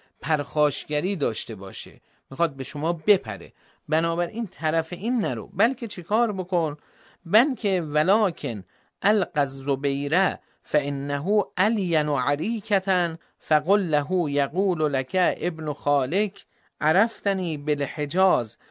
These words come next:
و انکرتنی بالعراق فما عدا مما بدا. که حالا بماند خود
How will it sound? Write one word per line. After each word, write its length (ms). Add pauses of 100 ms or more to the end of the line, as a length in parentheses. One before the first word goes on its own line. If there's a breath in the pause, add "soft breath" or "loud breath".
(200 soft breath)
و 60
انکرتنی 1000
بالعراق 960 (440 soft breath)
فما 580
عدا 440
مما 600
بدا. 560 (340)
که 100
حالا 400 (100)
بماند 400
خود 260